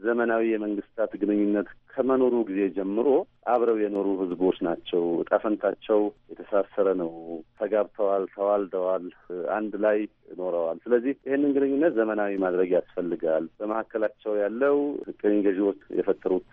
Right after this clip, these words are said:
ድንበር የሚለያቸው ህዝቦች አይደሉም። ግንኙነቱ መጠናከር አለበት። በዚህ በኩል አንደኛው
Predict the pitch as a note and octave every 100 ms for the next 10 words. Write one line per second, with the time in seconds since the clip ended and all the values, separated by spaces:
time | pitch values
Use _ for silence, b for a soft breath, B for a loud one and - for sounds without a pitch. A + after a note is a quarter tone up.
0 | F#2+ G2 G#2+ B2+ C#3 - _ G#2 G#2+ G#2+
1 | G#2 G2 F#2 - F#2+ F2 F2+ G2+ - G#2+
2 | A#2 E3 A3+ _ D3 D#3+ E3 D#3 C#3+ -
3 | B2 A#2 A2 A2 G#2+ G#2+ A#2+ B2 A#2+ C#3+
4 | B2+ A2+ A#2 A#2+